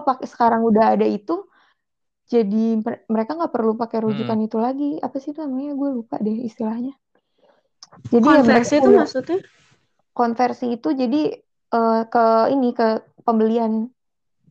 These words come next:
Speaker 3: Hmm.
Speaker 1: Jadi kan ada, ada ads yang emang dia cuma buat reach orang, ada yang
Speaker 3: Iya.
Speaker 1: cuma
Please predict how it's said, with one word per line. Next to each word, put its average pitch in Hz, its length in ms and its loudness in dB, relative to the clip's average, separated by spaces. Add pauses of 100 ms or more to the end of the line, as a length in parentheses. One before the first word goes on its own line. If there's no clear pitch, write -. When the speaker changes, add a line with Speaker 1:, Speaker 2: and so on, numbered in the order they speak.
(140)
Speaker 3:
Hmm. 233 420 2
Speaker 1:
Jadi 240 240 0
kan 262 180 -2
ada, 214 140 2 (140)
ada 208 120 2 (140)
ads - 160 -8
yang 214 100 -2 (120)
emang 208 220 -2
dia 240 160 4
cuma 226 120 0 (100)
buat 196 220 0
reach 208 320 -4
orang, 226 720 0
ada 208 120 -4
yang 208 180 -4
Speaker 3:
Iya. 226 100 0
Speaker 1:
cuma 208 160 -4